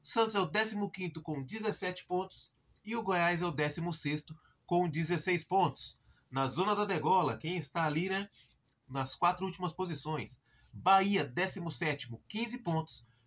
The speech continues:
Coritiba, décimo oitavo, quatorze pontos. América Mineiro, décimo nono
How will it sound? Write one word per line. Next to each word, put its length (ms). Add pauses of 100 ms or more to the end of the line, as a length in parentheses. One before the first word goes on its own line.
(160)
Coritiba, 640
décimo 460
oitavo, 560 (360)
quatorze 600
pontos. 540 (420)
América 460
Mineiro, 460 (100)
décimo 420
nono 400